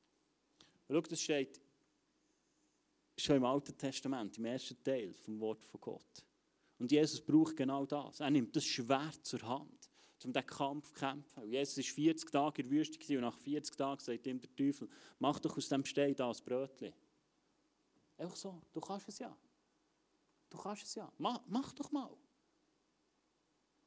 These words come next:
Und Jesus antwortet mit der Wahrheit und mit dem Schwert dem Teufel und er geht und zischt ab.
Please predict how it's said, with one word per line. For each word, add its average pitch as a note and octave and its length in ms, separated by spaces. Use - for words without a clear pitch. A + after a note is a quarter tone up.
Und C3+ 100
Jesus E3 420
antwortet E3+ 640
mit C#3 180
der B2+ 120
Wahrheit E3 560
und C3+ 80
mit C3 100
dem C3 80
Schwert D#3 540
dem C#3 140
Teufel D#3+ 380
und B2 60
er B2 100
geht A#2+ 400
und - 120
zischt - 280
ab. G#2+ 160